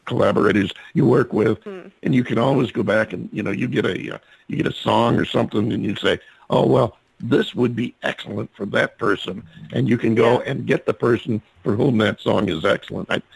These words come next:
Speaker 1: that's great. Think about that. We might have to get together and have you come back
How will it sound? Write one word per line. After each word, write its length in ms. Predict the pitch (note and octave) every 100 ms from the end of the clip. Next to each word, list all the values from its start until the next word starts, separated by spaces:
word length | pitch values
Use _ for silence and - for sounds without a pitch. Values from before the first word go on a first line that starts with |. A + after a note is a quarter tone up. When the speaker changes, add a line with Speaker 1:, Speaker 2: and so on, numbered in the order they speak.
| _ -
Speaker 1:
that's 180 | - -
great. 320 | D#3+ - - - - _ _ _
Think 180 | - -
about 380 | A3+ B2+ A2 -
that. 240 | G2+ F2+
We 120 | A#2
might 240 | D3+ D#3 C#3+
have 200 | C3 -
to 60 | C3
get 220 | B2 A2
together 460 | D#3+ B2 B2 A2+ - - -
and 100 | -
have 120 | B2
you 100 | G#2+
come 160 | C3
back 300 | C3+ A2 A#2